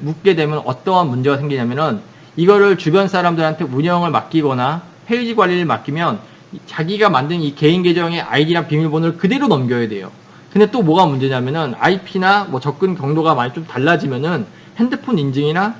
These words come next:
어떤 인증에 대한 요구가 많아집니다. 같은 팀이나 우리 회사에 일을 해주는 광고 대행사에서는 이 원활한 업무, 그러니까 통합적인 업무를 진행할 수가 없어요. 되게 간단하게 좀 설명을 드리면 개인 계정으로 만든 광고 관리자는 어떤 의미냐면은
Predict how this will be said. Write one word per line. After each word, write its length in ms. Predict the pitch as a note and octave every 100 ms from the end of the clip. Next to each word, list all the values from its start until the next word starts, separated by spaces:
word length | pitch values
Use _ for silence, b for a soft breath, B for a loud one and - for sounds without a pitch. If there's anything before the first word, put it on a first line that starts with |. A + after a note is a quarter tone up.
| -
어떤 320 | C3 B2+ E3 C#3+
인증에 460 | D3+ E3 F#3+ E3+
대한 200 | C#3+ C#3
요구가 380 | A#2+ C3 D#3 A#2
많아집니다. 720 | C3+ F#3 D#3+ A#2+ A2+ B2 G#2 - - -
같은 300 | D#3+ F#3+ F#3
팀이나 460 | A3 G3+ F#3 F#3+
우리 220 | D3+ D3+
회사에 300 | F3 E3+ E3 C#3+
일을 260 | B2+ D3+
해주는 340 | E3+ F3 E3+ D#3
광고 280 | B2+ D3
대행사에서는 800 | D3+ C#3+ B2+ B2+ A#2+ C3 D#3+ A#2+ - B B - -
이 380 | F#3 G3 F3 E3 - C3
원활한 440 | D3+ A3 A3+ G#3+
업무, 400 | D3 C#3 B2+ A2
그러니까 140 | C3+ C3+
통합적인 500 | A#3+ C#4 C4+ A#3+ D#3
업무를 340 | C#3+ D#3 D#3
진행할 380 | - C#3+ D#3 E3
수가 180 | E3+ B2
없어요. 420 | - A#2 G#2+ G2+ - - - -
되게 140 | F#3+
간단하게 640 | F#3+ D#3+ E3 G#3+ G3+ F#3+ F#3
좀 120 | F3
설명을 360 | E3+ G3 F#3+ C#3+
드리면 440 | B2 C#3+ E3 A2 - - - - - - - - -
개인 300 | D#3 F3 A3+
계정으로 360 | A3 G#3 G3 F3+
만든 280 | E3 D#3 D3+
광고 320 | C3+ D3 D3
관리자는 680 | B2+ B2+ C3 C3+ E3+ C#3 A2+
어떤 460 | C3 - F3 E3+ E3
의미냐면은 640 | D3 C#3 B2 B2 F3 G#3